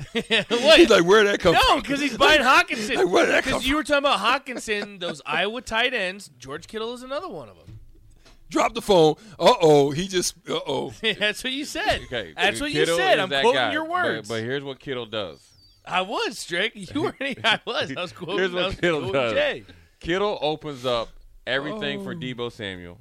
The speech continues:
Speaker 2: Yes.
Speaker 3: Um, Ayuk as well, number eleven.
Speaker 2: Ayuk, yeah.
Speaker 3: Yeah, and Christian McCaffrey,
Speaker 2: Mm-hmm.
Speaker 3: Mitchell. And so now they can, and then let's not, like, Juice, the fullback, is, is a problem.
Speaker 1: <laughs> Use check.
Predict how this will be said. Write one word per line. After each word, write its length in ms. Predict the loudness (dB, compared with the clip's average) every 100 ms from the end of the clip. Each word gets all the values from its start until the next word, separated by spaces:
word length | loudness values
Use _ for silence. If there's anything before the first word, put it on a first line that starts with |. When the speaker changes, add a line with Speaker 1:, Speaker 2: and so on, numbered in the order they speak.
| -16
Speaker 2:
Yes. 480 | -10 -8 -10 -16 -20 _ -8
Speaker 3:
Um, 520 | -6 -6 -6 -10 -16 _ -8
Ayuk 440 | -8 -4 -6 -6
as 140 | -12 -6
well, 220 | -4 -2
number 240 | -4 -6
eleven. 360 | -4 -4 -4 2
Speaker 2:
Ayuk, 400 | 2 2 -2 -4
yeah. 200 | -6 -2
Speaker 3:
Yeah, 120 | -4 -4
and 560 | -4 -2 -2 -4 -8 -14
Christian 380 | -14 -14 -18
McCaffrey, 540 | -10 -6 -6 -10 -14 -10
Speaker 2:
Mm-hmm. 400 | -10 -6 -8 -8 -12 -14
Speaker 3:
Mitchell. 640 | -8 -8 -6 -8 -8 -12 _ _ _ _ -14
And 120 | -10
so 140 | -10
now 320 | -4 -2 -2
they 140 | -4 -8
can, 120 | -10
and 100 | -6
then 280 | -4 -6 -6
let's 220 | -8 -6
not, 280 | -4 -6 -6
like, 200 | -12 -14
Juice, 440 | -8 -6 -6 -12 _ _ _ _ _ _
the 120 | -8
fullback, 640 | -4 -2 -2 0 0 0 -6
is, 220 | -8 -8
is 200 | -8 -8
a 80 | -8
problem. 520 | -6 0 0 0 -4 -4
Speaker 1:
<laughs> 1200 | -4 -4 -8 _ _ _ _ _ _ _ _ _
Use 300 | -4 -4 -4
check. 320 | -6 -6 -6